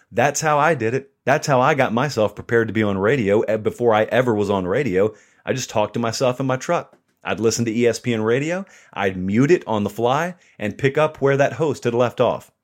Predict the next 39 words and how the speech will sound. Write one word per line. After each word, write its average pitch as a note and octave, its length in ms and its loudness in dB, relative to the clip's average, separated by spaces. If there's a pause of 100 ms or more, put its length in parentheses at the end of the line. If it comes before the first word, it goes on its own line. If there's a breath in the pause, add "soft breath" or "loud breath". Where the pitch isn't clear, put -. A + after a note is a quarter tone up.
(140)
That's G#2+ 200 0
how A#2+ 120 2
I A2+ 100 2
prepared G#2+ 360 -2
myself. D2+ 460 -10 (420)
I G#2+ 380 2
shot A#2+ 340 0
footage C3+ 260 4
of C3 60 -4
myself. C3 600 0 (260 soft breath)
I G2 200 -2
recorded C#3 800 0 (300)
shows D3 500 2
for C#3+ 160 -2
myself D#3 500 0 (280 soft breath)
when B2+ 180 2
I B2+ 120 2
was C3 160 -2
not C3+ 240 0
broadcasting B2+ 680 -2
the C3+ 80 2
shows D3 360 0
anywhere. D#2+ 440 -4 (680)
But - 120 -10
I D#2+ 60 -8
had A2 180 -2
something A#2+ 240 -4
to A2+ 80 -8
show G#2 200 -2
someone. D2 420 -10 (640)
And G#2 160 -4
I F#2 100 -4
had A2 260 -4
something G#2+ 460 -4
to G#2 180 -6
let G#2 180 -2
someone G#2 260 -4
listen G2+ 280 -4
to. C#2 240 -10